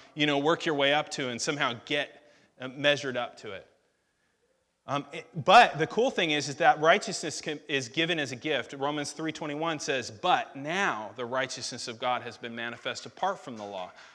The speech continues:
the righteousness of God through faith in Jesus Christ for all who believe.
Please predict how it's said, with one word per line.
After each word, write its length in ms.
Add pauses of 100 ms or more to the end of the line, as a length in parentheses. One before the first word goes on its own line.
the 60
righteousness 640
of 120
God 360
through 160
faith 400
in 120
Jesus 280
Christ 440
for 100
all 260
who 140
believe. 500